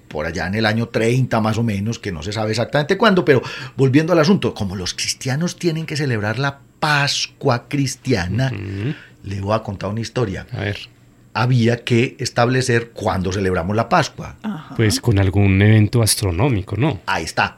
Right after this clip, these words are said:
Speaker 3: Por su pollo.
Speaker 1: El domingo de Pascua,
Speaker 2: Ajá.
Speaker 1: que es el domingo de resurrección
Speaker 3: Ujú.
Speaker 1: para los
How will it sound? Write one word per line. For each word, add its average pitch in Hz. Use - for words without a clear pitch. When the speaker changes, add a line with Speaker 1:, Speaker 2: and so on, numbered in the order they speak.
Speaker 3:
Por 185
su -
pollo. 208
Speaker 1:
El 175
domingo 120
de 120
Pascua, 110
Speaker 2:
Ajá. 95
Speaker 1:
que -
es 80
el 101
domingo 98
de 107
resurrección 113
Speaker 3:
Ujú. 208
Speaker 1:
para 104
los 110